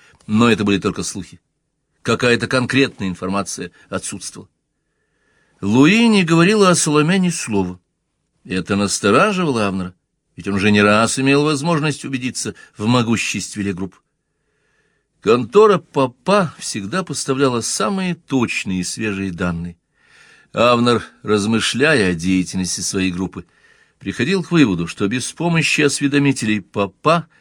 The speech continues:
они вряд ли достигли бы таких убедительных результатов. Обобщив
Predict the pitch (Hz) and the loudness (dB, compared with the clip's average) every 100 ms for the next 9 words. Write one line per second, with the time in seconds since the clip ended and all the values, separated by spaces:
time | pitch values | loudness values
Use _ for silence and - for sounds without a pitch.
0 | _ _ - 98 104 104 104 123 117 107 | _ _ -4 0 2 2 2 0 -6 -10
1 | 98 - 98 95 90 85 95 - - 90 | -10 -8 -6 -6 -6 -10 -14 -14 -10 -6
2 | 92 87 90 95 90 95 92 87 90 - | -4 -4 -6 -6 -6 -8 -10 -10 -12 -14
3 | _ _ _ _ _ _ _ _ _ _ | _ _ _ _ _ _ _ _ _ _
4 | _ _ _ _ - 98 101 113 - - | _ _ _ _ -4 0 2 2 2 -2
5 | - 233 - - | -2 -4 -6 -14